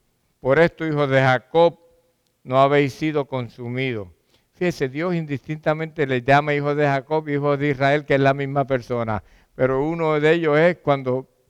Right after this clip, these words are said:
somos carnales y el otro cuando somos espirituales. Cuando somos carnales nos llama Jacob. Cuando somos espirituales nos llama Isra-, eh, Israel, al pueblo de, de, de, de, de, de Israel, ¿verdad?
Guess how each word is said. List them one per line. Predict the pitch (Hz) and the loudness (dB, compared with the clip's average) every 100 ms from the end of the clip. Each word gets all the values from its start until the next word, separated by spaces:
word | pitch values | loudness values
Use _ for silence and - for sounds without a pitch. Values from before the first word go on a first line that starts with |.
| _ _ _ | _ _ _
somos | - 160 156 | -12 -10 -4
carnales | - 156 160 170 165 | 2 2 2 0 0
y | |
el | 151 | 0
otro | 147 151 | -2 -2
cuando | 156 151 143 | -4 -4 -2
somos | 151 151 147 | -2 -2 -2
espirituales. | 139 143 135 123 117 107 107 101 | -2 -4 -4 -2 0 0 -2 -6
Cuando | 127 123 117 | -6 -6 -4
somos | 147 165 160 | -4 -4 0
carnales | 165 156 170 170 151 | 0 2 2 2 2
nos | 135 | 0
llama | 139 143 143 | 2 2 2
Jacob. | 143 - 120 110 _ _ _ _ | 0 -2 -6 -6 _ _ _ _
Cuando | - 131 127 | -8 -6 -4
somos | 147 156 156 | -4 0 -2
espirituales | 151 151 147 156 160 165 | -2 -6 -6 0 2 2
nos | 139 127 | 0 2
llama | 135 143 | 2 2
Isra-, | 143 151 123 127 - | -2 0 2 2 2
eh, | 131 | 0
Israel, | 131 139 170 | 4 4 6
al | 143 | 4
pueblo | 120 151 170 175 | 4 4 6 8
de, | 160 147 | 8 8
de, | 170 139 135 | 4 2 2
de, | 127 127 | 2 0
de, | 123 135 135 | -2 -8 -10
de, | 139 135 147 190 | -8 2 4 4
de | 139 127 120 | 2 0 0
Israel, | 117 120 139 175 160 | -4 -2 0 2 0
¿verdad? | 131 175 175 | 2 2 2